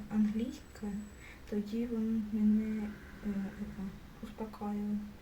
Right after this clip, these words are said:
Дуже круто, кстати, успокаював. Я не знаю, де мама купила, но може в Аврорі.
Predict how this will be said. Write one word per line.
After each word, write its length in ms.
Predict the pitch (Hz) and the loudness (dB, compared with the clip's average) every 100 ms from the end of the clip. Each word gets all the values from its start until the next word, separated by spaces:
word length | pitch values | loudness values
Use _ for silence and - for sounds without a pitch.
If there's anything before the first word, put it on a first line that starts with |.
| - - - - - | -14 -14 -12 -6 0
Дуже 300 | 220 214 214 | 4 4 2
круто, 460 | - 202 196 - - | 0 0 -2 -4 -8
кстати, 380 | - 190 185 - 208 - - - - | -8 -8 -8 -10 -12 -14 -16 -16 -14
успокаював. 840 | - - 208 214 196 196 196 202 202 214 - - - | -14 -10 -8 -6 -4 -4 -4 -4 -4 -6 -8 -8 0
Я 80 | 226 | 2
не 140 | 254 | 2
знаю, 320 | 254 254 240 | 0 0 2
де 140 | 214 220 | 4 4
мама 320 | 220 220 214 | 4 2 0
купила, 460 | 208 226 240 269 359 | -4 -4 -2 -2 0
но 300 | 262 208 302 302 - - - - - - - - - - - | 4 4 4 -2 -12 -14 -16 -16 -16 -16 -16 -14 -14 -6 2
може 420 | 220 262 277 269 | 4 4 0 -2
в 100 | 233 | 2
Аврорі. 580 | 226 180 170 175 175 | 0 0 -2 -2 -4